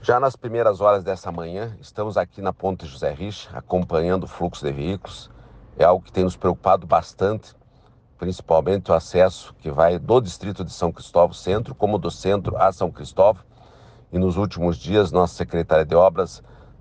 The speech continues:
trabalhou de forma emergencial. É bom falar que esse acesso que nós fizemos,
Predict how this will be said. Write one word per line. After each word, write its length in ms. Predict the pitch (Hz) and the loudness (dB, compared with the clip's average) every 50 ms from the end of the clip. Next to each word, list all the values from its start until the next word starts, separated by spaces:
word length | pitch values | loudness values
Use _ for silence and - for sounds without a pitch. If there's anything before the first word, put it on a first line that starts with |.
| - - | -6 0
trabalhou 380 | - 87 87 90 85 90 104 | 2 2 4 4 2 0 0
de 80 | - 87 - - - - | -4 -6 -10 -12 -10 0
forma 280 | - 95 - 185 92 | 2 2 2 2 0
emergencial. 800 | 90 85 90 107 117 107 92 95 90 87 - - 92 92 104 95 90 85 - - | -4 0 0 0 0 0 -2 -4 -4 -4 -2 2 4 4 4 2 -4 -14 -8 -6
É 100 | 76 80 | -6 -2
bom 220 | 71 90 95 92 | 2 2 2 2
falar 320 | - - 82 80 87 90 | 2 2 2 4 2 2
que 100 | - - | 0 -8
esse 160 | 82 - - 82 | -14 -6 -6 -6
acesso 420 | 78 - - 92 92 92 - - | -6 -4 0 2 2 2 2 -2
que 80 | - 78 | -10 -4
nós 200 | 80 82 82 - | -4 -4 -4 -4
fizemos, 500 | - 67 78 85 90 90 87 78 - | -14 -6 -2 0 0 0 0 -4 -12